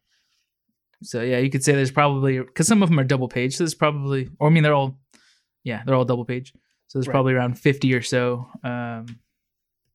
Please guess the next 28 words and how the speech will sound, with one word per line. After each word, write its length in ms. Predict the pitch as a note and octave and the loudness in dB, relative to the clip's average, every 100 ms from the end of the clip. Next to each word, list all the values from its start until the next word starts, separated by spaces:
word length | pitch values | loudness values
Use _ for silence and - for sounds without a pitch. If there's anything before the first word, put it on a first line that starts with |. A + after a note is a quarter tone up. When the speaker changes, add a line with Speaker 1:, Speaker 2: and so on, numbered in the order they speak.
| _ _ | _ _
Speaker 1:
you 100 | C3 | -16
know, 80 | A#2 - _ - | -16 -20 _ -6
fifty 280 | D3 C#3 | -6 -4
to 240 | B2 A#2 A#2 _ _ _ | -6 -8 -14 _ _ _
fifty-five 560 | C#3 C3+ A#2 B2 A#2+ - _ _ _ | -10 -6 -2 -2 -4 -14 _ _ _
different 240 | E3 C#3 B2+ | 0 2 0
people 200 | C3 B2 | -4 -8
in 60 | A#2 | -10
there. 100 | A#2+ | -8
So 120 | D#3+ | -8
it's, 140 | F3+ - | -8 -8
yeah, 180 | C3+ A#2 | -8 -8
Speaker 2:
I 20 | |
think 300 | B2 - F3 | -14 -18 -2
Speaker 1:
definitely. 360 | E3+ D#3+ G#3 A#3+ | 2 4 4 2
Speaker 2:
on 60 | |
the 60 | F3 | 2
front 180 | G3 E3+ | 4 4
it 40 | |
says 200 | D#3 C#3+ | 2 -2
fifty, 320 | - D3+ B2+ | 0 0 0
right? 220 | B2 C3+ - _ _ _ _ _ _ _ - | 0 0 -2 _ _ _ _ _ _ _ -2
The 80 | F3+ | 4
Speaker 1:
Oh, 20 | |
Speaker 2:
cover? 200 | D#3+ C#3 | 6 6
Speaker 1:
duh, 260 | D3 C3+ C3+ - _ - | 4 2 2 -6 _ -8
duh. 160 | A#2+ A#2+ | -4 -4
<laughs> 680 | - - A3 G3+ D#4 D4+ | -2 4 8 8 6 4